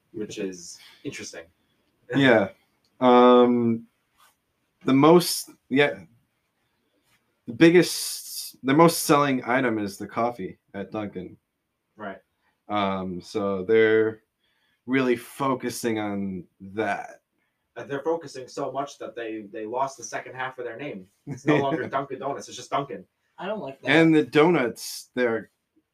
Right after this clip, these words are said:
Speaker 2: getting still. Like, they don't care.
Speaker 3: Uh, like I said, you gotta go the ones with
Speaker 1: Well,
Speaker 3: the ovens.
Speaker 1: because, uh, at the end of the day, whether it's coffee or donuts, people buy it anyways. Unfortunately,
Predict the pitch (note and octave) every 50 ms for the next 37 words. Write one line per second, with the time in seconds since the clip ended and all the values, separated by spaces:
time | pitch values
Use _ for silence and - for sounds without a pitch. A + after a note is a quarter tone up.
0 | _ - - C3 C#3+ C3+ A#2+ G#2+ - - - - - - _ - D#3 D#3 D3+ A#2
1 | G#2 F#2+ - - _ _ _ _ _ - B2+ G#2+ B2+ C3+ C#3 D3+ D3+ C3+ - -
2 | - - C3+ C#3 C3 G#2+ G2 E2+ - _ _ _ _ - _ _ _ _ - C#3+
3 | C#3+ - _ _ - D3 D3 D3+ D#3 E3+ E3+ E3 - G3+ G#3 G#3+ G3+ - - _
4 | _ _ _ _ B2+ A#2 C3 C3 C3 C#3+ C#3 C#3+ C#3+ D3 D3 C#3+ C#3+ D3 C#3+ -
5 | - - - - - - D#3 D3+ D3+ C#3+ - - - - - - - - - -
6 | - - - - - A#2+ A#2+ B2 B2 A2+ G#2+ A#2 G#2+ A2+ B2 D#3 D3+ B2+ G#2+ G#2+
7 | A#2 A#2 A#2+ A#2 A2+ A2 G#2+ - _ A#2 A2+ A2+ A#2 - A#2 A#2 A#2 A2 G2+ A2
8 | A2 A2 A2+ A#2 A2+ _ - A#2+ A2 - A2+ G2+ A2 A2 A2 G#2+ G#2+ A2 - -
9 | C3+ A#2+ G#2 F#2+ F2 E2+ E2+ - - _ _ _ _ _ _ _ _ G#2 G#2+ G#2
10 | - - - - - - A#2 A2 G#2 G2+ G2+ G2+ G#2+ G#2+